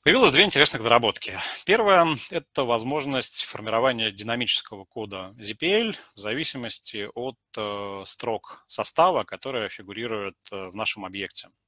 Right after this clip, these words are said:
То есть, например, у нас есть какое-то место хранения, в котором есть остаток, и мы хотим данные по остатку этого местохранения вытащить в макет Z P L. То есть получается, что как бы заранее структура макета,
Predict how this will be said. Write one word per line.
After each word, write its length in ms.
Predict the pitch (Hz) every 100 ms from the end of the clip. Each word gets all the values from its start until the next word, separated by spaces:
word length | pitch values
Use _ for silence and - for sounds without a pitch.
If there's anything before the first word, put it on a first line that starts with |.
| _
То 120 | - 101
есть, 380 | 95 - - -
например, 420 | 110 117 139 151
у 40 |
нас 300 | 113 113 -
есть 420 | 104 110 - - -
какое-то 380 | 98 - 110
место 200 | 107 - -
хранения, 500 | 135 175 247 208 147
в 40 |
котором 340 | - - 226 101
есть 240 | 202 -
остаток, 560 | 117 - 226 170 - _ _ _ _ _ _ -
и 140 | - 156
мы 100 | 127
хотим 500 | 117 107 127 117 - _ - - - - -
данные 340 | 120 107 98
по 100 | 107
остатку 380 | 101 120 - -
этого 160 | -
местохранения 680 | 107 110 - - 151 226 139
вытащить 640 | 104 147 123 - 107 - -
в 260 | 98 123 123
макет 320 | 104 - 107
Z 120 | 101
P 200 | 104 95
L. 80 | 87
То 100 | -
есть 140 | 101
получается, 460 | - 110 - 160 151
что 160 | - -
как 140 | 117
бы 100 | 107
заранее 420 | 101 117 117 101
структура 420 | 95 113 - 120
макета, 540 | 110 123 220 240 110